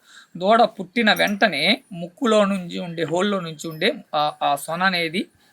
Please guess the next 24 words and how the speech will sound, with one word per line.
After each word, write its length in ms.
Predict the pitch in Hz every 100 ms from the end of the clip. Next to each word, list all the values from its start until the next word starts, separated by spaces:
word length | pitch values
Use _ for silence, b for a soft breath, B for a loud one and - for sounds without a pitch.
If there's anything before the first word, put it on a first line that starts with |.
| b
అది 140 | 160 156
శుభ్రంగా 540 | 160 147 147 190 190
తుడిచేయాలా. 760 | 240 160 160 175 143 127 147 - b b b 151
ఆవు 200 | 180 247
వెంటనే 380 | 196 190 233
నాకుతుంది. 520 | 208 170 185 - 170 277
ఒకవేళ 360 | 226 220 240
ఆవు 240 | 202 233 226
నాకని 400 | 190 220 247 233
పక్షాన 480 | 185 - 180 170
ఒరిగిడ్డిని, 680 | 226 214 180 208 202 180 202
పొడిగిడ్డి 440 | - 175 185 190 165
తీసుకొని 420 | 175 - 208 180
దాన్ని 180 | 160 -
శుభ్రంగా 520 | 156 156 170 185 185
తుడిచేసేసిస్తే 960 | - 151 170 139 143 127 123 - 170 _ b b b
దాని 220 | 170 165
ఒళ్ళారిపోయి 720 | 151 175 190 170 160 156 240 - b b b
పుట్టిన 300 | 208 - 277
అరగంట 500 | 196 160 208 214 208
లోపల 460 | 196 202 214 247 226
లేచి, 460 | 175 185 220 247 226
అదే 340 | 160 214 240
లేచి 360 | 196 180 180